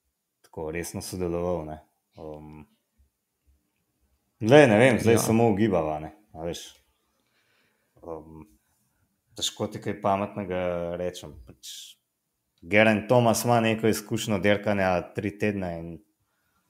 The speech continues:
Speaker 1: eh, ki je Martinez, mislim, da nima, ne, nikoli ni bil tako
Speaker 2: To je res,
Speaker 1: značen kot
Speaker 2: to je res.
Speaker 1: kapetan, ne.
Speaker 2: Kaj pa pri Movistarju, Enric Mas?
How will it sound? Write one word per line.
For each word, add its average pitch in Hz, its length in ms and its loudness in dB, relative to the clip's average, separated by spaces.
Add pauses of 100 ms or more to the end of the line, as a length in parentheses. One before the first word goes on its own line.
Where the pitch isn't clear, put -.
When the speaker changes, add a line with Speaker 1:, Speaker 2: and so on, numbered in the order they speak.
(1500)
Speaker 1:
eh, 82 340 -8 (960)
ki - 80 -14
je 95 80 -4
Martinez, 107 500 -4
mislim, 123 300 -8
da 95 100 -4
nima, 107 240 -4
ne, 87 120 -8 (200)
nikoli 92 360 -12
ni 90 80 -10
bil 76 180 -14
tako - 360 -16 (1800)
Speaker 2:
To - 120 -20
je 110 100 2
res, 104 60 0
Speaker 1:
značen 87 300 -6
kot - 180 -20
Speaker 2:
to - 120 -8
je - 140 -6
res. 95 80 -8
Speaker 1:
kapetan, 76 260 -12
ne. 73 60 -20 (760)
Speaker 2:
Kaj - 140 -2
pa 131 100 0
pri 120 180 0
Movistarju, 101 640 0
Enric 104 340 -2
Mas? - 400 -6